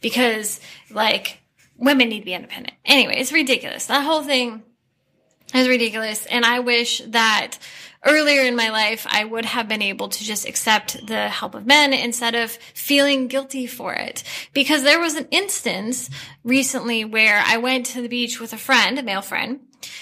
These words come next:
and he, I was carrying a bag and we had, we were gonna go drink wine on the beach. We had some glasses and, uh, whatnot, a blanket and whatnot, and I had it in, in my bag. And so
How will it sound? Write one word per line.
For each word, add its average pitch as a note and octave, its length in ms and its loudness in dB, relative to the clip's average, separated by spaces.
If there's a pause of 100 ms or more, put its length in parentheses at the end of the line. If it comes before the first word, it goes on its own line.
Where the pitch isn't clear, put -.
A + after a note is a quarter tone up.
(140)
and C4+ 580 4
he, D4+ 960 0
I A#3+ 100 2
was B3+ 100 -4
carrying D4+ 280 0
a D#4 40 0
bag C4 340 2
and B3+ 260 -2
we C4 160 -2
had, B3+ 320 -4 (200)
we B3 140 -4
were A#3+ 100 -2
gonna A#3+ 180 -2
go A3 140 -6
drink G#3+ 260 -12
wine C#4 340 4
on B3 240 -2
the B3 60 -4
beach. B3 400 -4
We G#3 60 -8
had G3+ 120 -8
some G3+ 100 -10
glasses A3+ 840 0
and, G#3 640 -4 (400)
uh, - 600 0 (640)
whatnot, G#3+ 440 0
a G#3+ 40 0
blanket A#3 380 0
and - 100 -8
whatnot, F#3+ 340 -2
and A3+ 120 -4
I A#3+ 140 4
had B3 360 4
it - 60 -8
in, G#3 360 -10
in G#3 220 -8
my F#3 200 -10
bag. - 480 2 (580)
And B3 140 -2
so B3 460 0